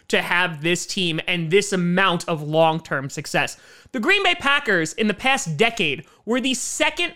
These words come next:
most winningest team in the regular season, just behind the New England Patriots. So, all I'm saying is that we have made it to a Super Bowl,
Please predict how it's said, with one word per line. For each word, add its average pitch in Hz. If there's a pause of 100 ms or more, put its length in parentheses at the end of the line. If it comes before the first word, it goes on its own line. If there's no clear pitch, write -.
most 262
winningest 302
team 185 (340)
in 269
the 240
regular 220
season, 170 (300)
just 202
behind 247
the 233
New 220
England 196
Patriots. 156 (680)
So, 330 (920)
all 403
I'm 392
saying - (560)
is -
that 233 (560)
we 277
have 330
made 285
it 247 (320)
to 214
a 175
Super 392
Bowl, 359